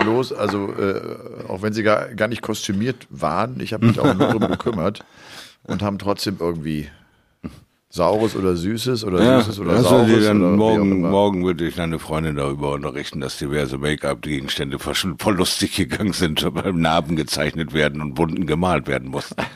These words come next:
Speaker 2: Und das geht nun mal am besten mit einem Lippenstoff, der irgendwie Dark Shadow oder Queen of the Night heißt oder irgend sowas.
Speaker 1: Ja, ja, ja, ja. Du, ähm, ich war im Kino.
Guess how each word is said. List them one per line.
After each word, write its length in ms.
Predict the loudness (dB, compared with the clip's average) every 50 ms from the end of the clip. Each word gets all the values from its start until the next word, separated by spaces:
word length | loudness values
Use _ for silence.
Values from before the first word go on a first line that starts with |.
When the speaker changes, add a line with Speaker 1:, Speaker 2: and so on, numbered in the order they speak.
| 2 2 4 4 4
Speaker 2:
Und 100 | 4 4
das 220 | 6 4 2 2
geht 180 | 2 0 2 2
nun 140 | 2 4
mal 180 | 4 4 4 2
am 140 | 2 2 2
besten 280 | 0 0 0 -2 -2
mit 140 | -2 -2 -2
einem 160 | -2 -6 -6 -4
Lippenstoff, 600 | -4 -6 -6 -2 -2 0 0 0 0 -4 -4 -2
der 240 | -2 -2 -2 -2 -2
irgendwie 360 | -4 -4 -4 -4 -4 -4 -2
Dark 300 | 0 0 0 0 0 0
Shadow 380 | -2 0 0 -2 -2 -2 -4 -4
oder 160 | -4 -6 -8 -8
Queen 280 | -6 -4 -4 -4 -4
of 140 | -6 -8 -8
the 100 | -8 -6
Night 320 | -4 -4 -4 -4 -4 -6 -10 -10
heißt 240 | -12 -12 -10 -8 -8
oder 200 | -8 -6 -6 -6
irgend 220 | -6 -6 -6 -6 -8
sowas. 180 | -8 -6 -4 -2
Speaker 1:
Ja, 160 | 0 0 0
ja, 240 | 0 -2 -2 -4 -4
ja, 180 | -4 -6 -6 -8 -6 -6
ja. 140 | -8 -8 -8 -10 -12 -10 _ -18 -18 -18 _ _ _ _ _ _ _ -20 -20 -20 -20 -20 -20 -20 -20 -20 -20 -20 _ _ _ _ _ _ _ _ _ _ _ _
Du, 300 | 6 8 8 8 8 8
ähm, 560 | 8 8 8 8 6 4 0 -2 -4 -6 -10 -16 _ _ _ _
ich 260 | -4 -4 -4 -2 0
war 480 | 0 2 2 2 2 0 0 0 -2 -6 -10 _ _ _ _ _ _ _ _ _ _ _ _ _ _ _
im 160 | -2 -2 -2 0
Kino. 540 | -2 -2 0 0 0 -2 -4 -6 -8 -12